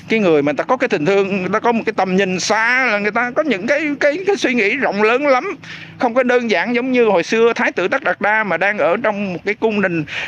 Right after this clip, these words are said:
cung, cái, cái, cái, cái, cái cung điện mà nguy nga, phải không? Ừ, là một vương quốc giàu có luôn. Vua Tịnh Phạn là một trong những ông vua giàu thời đó luôn, ở cái đất nước đó.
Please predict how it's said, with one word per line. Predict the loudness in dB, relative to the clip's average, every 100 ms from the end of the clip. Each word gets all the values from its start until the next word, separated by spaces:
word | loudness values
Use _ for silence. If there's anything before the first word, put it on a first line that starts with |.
| -2
cung, | -2 0
cái, | 0
cái, | 2 0
cái, | 0
cái, | 0 0
cái | 0
cung | 0 2 2
điện | 2 0
mà | 0
nguy | 2 2
nga, | 2 0 2 2 -2 -2
phải | -2
không? | -2 -6 -12 -12
Ừ, | -2 0 2 2 2
là | 2
một | 2 2
vương | 2 2 2
quốc | 0 0
giàu | -2 0 0
có | 0 2
luôn. | 2 2 0 -6 -12 0
Vua | 2
Tịnh | 2 -2 -2
Phạn | -2 0
là | 0
một | 0
trong | 0
những | 0
ông | 2
vua | 4 4
giàu | 4 2 0 0
thời | 0 2
đó | 2 2
luôn, | 2 0
ở | 2 0
cái | 0
đất | -2
nước | 2 0 2
đó. | 0 0